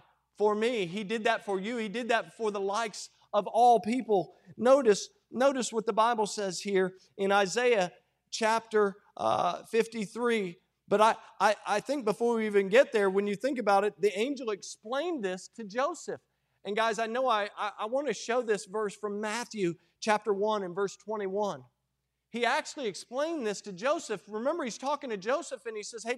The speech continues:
listen." He says, eh, he says, "Don't be afraid to take Mary as your wife." He said, "Because she's gonna bring forth a son.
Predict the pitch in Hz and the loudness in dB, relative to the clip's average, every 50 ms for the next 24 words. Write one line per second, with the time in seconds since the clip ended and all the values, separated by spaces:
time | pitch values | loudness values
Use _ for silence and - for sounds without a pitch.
0 | 240 240 262 302 339 - - 208 - _ _ _ _ _ _ - 254 247 - 277 | -6 -6 -6 -6 -6 -6 -10 -16 -18 _ _ _ _ _ _ -8 -8 -6 -4 -6
1 | 247 - - _ _ _ - 240 240 - 190 220 277 254 - 294 220 - - _ | -6 -6 -8 _ _ _ -10 -10 -8 -6 -6 -6 -6 -6 -8 -8 -10 -10 -12 _
2 | _ _ _ - 262 370 403 - 381 349 262 220 - - 262 294 339 349 277 240 | _ _ _ 4 4 4 6 4 4 4 4 2 2 0 0 2 2 2 -2 -4
3 | 202 - 254 226 214 233 247 254 240 226 226 226 185 208 208 202 254 320 339 - | -4 -4 -4 -6 -4 -4 0 0 2 2 2 0 -2 -2 -4 -2 -2 -2 -2 -2
4 | - 240 208 - 247 233 190 226 226 - 254 247 - - 311 339 320 - 381 320 | -4 -8 -10 -8 -10 -8 -8 -10 -10 -8 -8 -8 -8 -6 -6 -4 -4 -2 -4 -4
5 | 262 233 269 262 240 - - 233 226 208 - 202 - - - 349 349 294 240 208 | -4 -4 -4 -4 -4 -2 0 0 0 0 -2 -6 -10 -8 -6 -4 -2 -2 -2 -2
6 | 214 226 | -4 -6